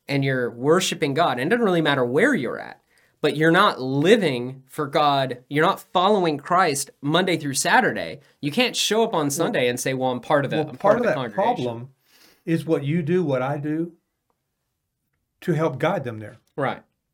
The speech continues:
Speaker 2: Okay? You know, I listened to one the other day, and I'm not gonna tell you who it was. It was just, it was a, it was a well-known guy and that I listened to something he was doing,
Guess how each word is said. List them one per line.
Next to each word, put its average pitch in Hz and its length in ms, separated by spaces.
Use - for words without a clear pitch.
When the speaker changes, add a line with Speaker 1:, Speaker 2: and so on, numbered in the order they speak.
Speaker 2:
Okay? 143 440
You 160 120
know, 160 60
I 151 40
listened 160 320
to 151 80
one 147 220
the 147 100
other 139 140
day, 151 220
and 135 100
I'm 143 100
not 139 120
gonna 127 120
tell 135 140
you 123 80
who 131 100
it 127 80
was. 139 340
It 139 40
was 120 120
just, 139 160
it 139 100
was 135 160
a, 139 160
it 143 80
was 135 160
a 131 60
well-known 135 560
guy 131 300
and 131 580
that 127 160
I 127 140
listened 131 360
to 127 60
something 135 380
he 127 140
was 123 160
doing, 120 340